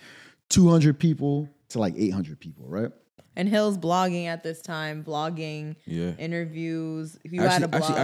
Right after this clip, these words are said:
Speaker 3: I, I kinda stopped 'cause I had dropped music this, that
Speaker 2: In
Speaker 3: twenty twelve.
Speaker 2: twenty twelve. So that was
Speaker 3: That's
Speaker 2: the
Speaker 3: when I
Speaker 2: first year
Speaker 3: first
Speaker 2: there
Speaker 3: dropped
Speaker 2: was
Speaker 3: my, my
Speaker 2: music.
Speaker 3: project. So
Speaker 1: Shout
Speaker 3: that
Speaker 1: to
Speaker 3: was kinda
Speaker 1: Skino.
Speaker 3: the, you know, shout to Skino. But that was, like, the transition. But I still was very tied into that world. So
Speaker 2: Yeah.
Speaker 3: I, so I, the, the,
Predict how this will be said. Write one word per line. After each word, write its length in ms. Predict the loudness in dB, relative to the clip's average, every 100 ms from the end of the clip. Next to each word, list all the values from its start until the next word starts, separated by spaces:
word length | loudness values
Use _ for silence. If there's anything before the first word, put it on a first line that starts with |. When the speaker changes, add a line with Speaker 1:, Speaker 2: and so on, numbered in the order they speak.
| 2
Speaker 3:
I, 40 | 0
I 40 |
kinda 440 | 0 2 4 4
stopped 420 | 0 0 0 0 0
'cause 120 | 0
I 80 | 2
had 220 | 2 2
dropped 300 | 2 2 4
music 320 | 4 4 0
this, 200 | -4 -4
that 120 | 0 0
Speaker 2:
In 100 | 0
Speaker 3:
twenty 320 | -2 2 2
twelve. 40 |
Speaker 2:
twenty 240 | 4 2 2
twelve. 280 | 0 -2
So 80 | 2
that 60 | 2
was 120 | 4
Speaker 3:
That's 80 | 4
Speaker 2:
the 40 |
Speaker 3:
when 80 | 4
I 40 |
Speaker 2:
first 140 | 2 4
year 120 | 2
Speaker 3:
first 100 | 4
Speaker 2:
there 80 | 2
Speaker 3:
dropped 100 | 2
Speaker 2:
was 40 | 2
Speaker 3:
my, 180 | 2 0
my 40 | -2
Speaker 2:
music. 260 | -4 -2
Speaker 3:
project. 460 | 0 0 0 -2 -2
So 280 | -2 -2 -6 -14 _ -6
Speaker 1:
Shout 200 | 0 4
Speaker 3:
that 40 |
Speaker 1:
to 40 |
Speaker 3:
was 140 | 4 8
kinda 160 | 8 8
Speaker 1:
Skino. 240 | 6 2
Speaker 3:
the, 80 | 0
you 80 | 2
know, 140 | 4
shout 220 | 2 0 -2
to 60 |
Skino. 580 | -2 0 2 2 -2 -4
But 140 | -2
that 200 | 0 0
was, 260 | 0 -2 -2
like, 140 | -4
the 80 | -4
transition. 680 | -4 -2 0 -2 -4 -4 -6 -12 _ _ -2
But 140 | 0
I 60 | 0
still 380 | 0 2 4 6
was 260 | 4 2 -2 -10 -4
very 220 | 0 0
tied 260 | 0 0 2
into 220 | 2 2
that 160 | 0 2
world. 340 | 2 2 2
So 60 | 2
Speaker 2:
Yeah. 300 | 2 2 -4
Speaker 3:
I, 60 | -2
so 120 | 0
I, 100 | 2
the, 200 | 0 -2
the, 220 | 0 -4